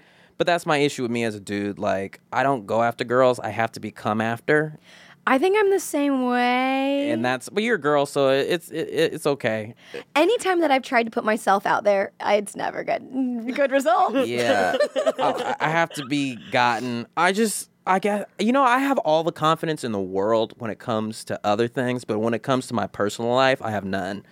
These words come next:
Speaker 2: Yeah.
Speaker 1: When it comes to my creativity, the things I create and do and wanna build in my life, I have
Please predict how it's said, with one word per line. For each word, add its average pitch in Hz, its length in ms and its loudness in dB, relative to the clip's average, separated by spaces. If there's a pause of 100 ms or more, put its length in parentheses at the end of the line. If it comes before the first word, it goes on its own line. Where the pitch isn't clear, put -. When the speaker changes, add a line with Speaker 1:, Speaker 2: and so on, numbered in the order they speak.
(140)
Speaker 2:
Yeah. 208 300 0
Speaker 1:
When 208 160 2
it - 40 0
comes 208 140 0
to 190 60 -8
my 185 100 2
creativity, 180 840 2
the 120 100 -6
things 147 240 -2
I 143 60 -4
create 156 340 0
and 127 160 0
do 151 500 2
and 113 120 -4
wanna 135 220 0
build 143 360 0
in 151 80 0
my 147 120 0
life, 147 360 -2
I 127 80 -2
have 117 160 -2